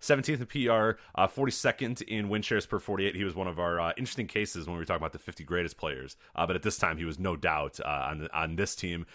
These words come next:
Uh, ten-time All-N B A first team, two-time All-N B A second team, and one-time, uh, N B A M V P. So that's Bob Cousy there.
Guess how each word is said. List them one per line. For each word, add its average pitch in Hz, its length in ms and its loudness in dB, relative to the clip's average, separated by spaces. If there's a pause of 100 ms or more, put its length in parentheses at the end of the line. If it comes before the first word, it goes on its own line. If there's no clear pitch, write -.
(180)
Uh, 95 140 4
ten-time 117 400 4
All-N 104 220 4
B 95 80 2
A - 40 0
first 98 260 -4
team, 92 140 -4
two-time 90 340 -2
All-N 85 160 -2
B 85 80 -2
A 80 60 -4
second 85 260 -4
team, 90 160 -4
and 82 120 -6
one-time, 82 540 -2 (180)
uh, 80 240 4
N 98 200 -2
B 87 140 2
A 85 80 2
M 85 140 -4
V 80 120 -6
P. 85 260 -4
So - 140 -6
that's 80 160 -4
Bob 76 240 -2
Cousy 107 280 0
there. 131 280 6